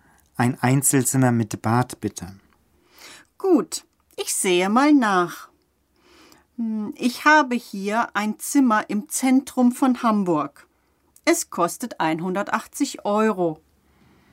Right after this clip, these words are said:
Speaker 1: Das ist ein bisschen teuer. Gibt es auch ein günstigeres Hotel? Es muss nicht im Zentrum liegen.
Speaker 2: Hm, dann habe ich hier ein Einzelzimmer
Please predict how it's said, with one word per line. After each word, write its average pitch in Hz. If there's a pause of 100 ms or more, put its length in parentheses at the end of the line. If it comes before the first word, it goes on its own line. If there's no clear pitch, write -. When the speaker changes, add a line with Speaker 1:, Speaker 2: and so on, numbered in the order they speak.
(580)
Speaker 1:
Das 123
ist 170
ein 131
bisschen 123
teuer. 104 (840)
Gibt -
es 143
auch 120
ein 113
günstigeres 131
Hotel? 160 (680)
Es -
muss 147
nicht 175
im 139
Zentrum 139
liegen. 95 (1200)
Speaker 2:
Hm, 233
dann 302
habe 247
ich 208
hier 240
ein 330
Einzelzimmer 233